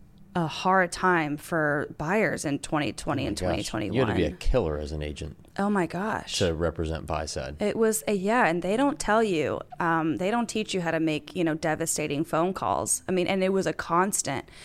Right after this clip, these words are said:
Speaker 2: Yeah.
Speaker 1: I mean, I, I cried with my clients and, you know, because it would just be like,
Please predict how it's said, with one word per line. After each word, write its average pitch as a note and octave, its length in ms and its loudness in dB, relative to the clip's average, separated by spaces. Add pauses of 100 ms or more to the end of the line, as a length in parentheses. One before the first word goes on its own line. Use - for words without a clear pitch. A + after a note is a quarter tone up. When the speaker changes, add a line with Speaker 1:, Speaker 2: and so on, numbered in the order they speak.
(120)
Speaker 2:
Yeah. D#2 140 -2
Speaker 1:
I F#3 60 2
mean, G3 180 2
I, A3 380 2 (160)
I F#3 180 2
cried G3+ 380 2
with E3+ 160 0
my D3+ 240 0 (140)
clients D3+ 580 0
and, D3 240 -2 (760)
you F#3+ 160 -2
know, F3 80 4
because F3+ 340 0
it F3+ 60 0
would F#3+ 160 0
just F#3+ 180 -2
be G3 120 0
like, F#3+ 240 0